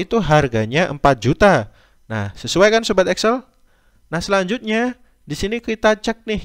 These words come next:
yang lain ya. Apakah fungsi ini berhasil? Nah, di bagian cabang kita coba ganti di sini adalah Purwoharjo. Nah, di sini hasilnya tiga juta tujuh ratus lima puluh ya. Kita cari nih Purwoharjo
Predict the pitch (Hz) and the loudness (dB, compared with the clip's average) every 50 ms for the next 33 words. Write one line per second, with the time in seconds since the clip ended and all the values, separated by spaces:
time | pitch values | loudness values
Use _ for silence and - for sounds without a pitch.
0 | 180 175 170 170 170 175 196 214 190 147 131 139 180 180 - - _ _ _ _ | -4 -4 0 2 4 4 4 2 0 -2 -2 -2 -4 -6 -10 -20 _ _ _ _
1 | - - - 165 165 202 214 208 214 208 208 196 - 202 175 190 196 196 202 220 | -8 -6 -4 -2 0 -2 -2 -2 -4 -6 -6 -4 -4 -4 -4 -4 -4 -4 -6 -6
2 | 220 170 143 135 139 135 117 - - 180 160 113 95 101 _ _ _ _ _ _ | -2 0 0 0 2 0 -2 -2 0 0 0 0 -2 -8 _ _ _ _ _ _
3 | _ _ _ _ _ _ _ _ _ - 175 170 165 139 117 110 135 156 202 196 | _ _ _ _ _ _ _ _ _ -8 -6 -4 -4 -4 -4 -2 2 4 6 6
4 | 196 190 208 226 226 226 214 247 247 247 190 214 233 233 220 220 214 220 220 208 | 6 4 2 2 2 2 2 2 4 4 4 4 2 2 0 0 2 2 2 2
5 | - 214 208 180 196 180 - 190 180 151 156 156 180 208 185 185 - - 156 170 | 2 0 2 2 0 0 2 0 0 0 0 -2 -4 -4 -4 -6 -6 -4 -4 -2
6 | 170 156 151 151 - - 143 139 135 120 123 113 107 98 101 135 185 226 - _ | -2 0 -2 -2 -2 -2 0 2 2 2 0 -2 -2 0 2 2 2 0 -2 _
7 | _ _ _ _ _ _ _ _ _ - - - - 127 127 117 120 - - 160 | _ _ _ _ _ _ _ _ _ -20 -16 -12 -8 -8 -6 -4 -6 -4 -2 0
8 | 202 190 175 160 - 208 214 - - - 156 143 135 123 123 - - 170 190 208 | 0 0 2 2 2 2 2 2 2 2 2 2 2 0 -2 0 2 2 2 2
9 | 202 202 180 147 139 135 131 131 - 151 - 151 151 151 151 - - 202 226 214 | 0 0 -2 -2 0 0 2 2 0 0 0 -2 -2 -2 -4 -2 -2 0 2 2
10 | 170 147 165 226 - _ _ _ _ _ _ _ _ - 151 160 175 175 - 202 | 4 2 2 0 -2 _ _ _ _ _ _ _ _ -6 -2 -2 0 4 4 4
11 | 208 220 240 233 233 240 220 202 - - 156 160 160 160 156 151 147 143 131 127 | 4 4 2 0 0 0 2 2 4 6 6 8 8 8 8 8 6 4 2 2
12 | 127 135 165 202 254 | 2 4 4 4 4